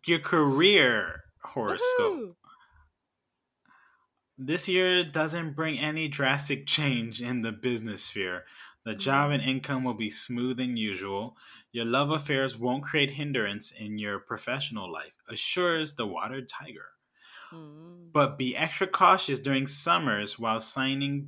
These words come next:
Speaker 1: business papers. Any carelessness can cause you material losses.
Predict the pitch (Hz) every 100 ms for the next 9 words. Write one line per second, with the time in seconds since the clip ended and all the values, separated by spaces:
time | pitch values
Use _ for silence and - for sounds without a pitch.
0 | - 147 147 147 143 151 160 147 151 120
1 | 110 - 120 143 143 165 160 156 147 117
2 | 113 - 107 113 113 107 110 110 104 -
3 | - 165 160 147 127 98 90 - - -